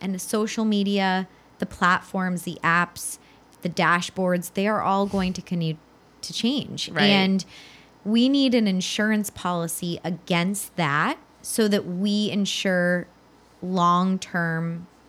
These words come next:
Speaker 1: survival of your brand. And so, again, what we do is we t-, try to take a really comprehensive look <clears throat> at everything, and we say,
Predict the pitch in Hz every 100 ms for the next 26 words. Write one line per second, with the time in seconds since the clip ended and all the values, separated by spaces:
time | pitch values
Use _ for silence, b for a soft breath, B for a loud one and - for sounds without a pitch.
0 | _ - 190 175 254 233 - 95 - -
1 | 175 165 165 160 160 175 143 98 170 196
2 | 190 - 190 175 170 B B B B -
3 | 196 196 180 180 185 170 208 196 170 156
4 | 180 - - - 196 180 180 170 - 175
5 | 170 165 165 160 170 160 165 160 160 156
6 | 160 185 180 - - 240 185 160 - -
7 | - - 170 - 226 226 220 196 175 175
8 | 175 170 - 170 160 160